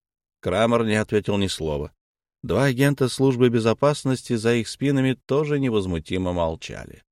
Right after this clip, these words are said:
Гросс сделал шаг к калитке. "Идемте.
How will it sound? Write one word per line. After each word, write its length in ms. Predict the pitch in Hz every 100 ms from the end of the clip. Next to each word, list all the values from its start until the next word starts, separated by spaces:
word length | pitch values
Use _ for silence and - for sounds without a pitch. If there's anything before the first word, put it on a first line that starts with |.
| _ _ _ _ _ _ _ _
Гросс 440 | 92 98 107 113
сделал 440 | - 98 98 101 101
шаг 300 | - 101 -
к 100 | _
калитке. 580 | 107 117 - - - - _ _ _ _ _ -
"Идемте. 600 | 165 190 147 87 -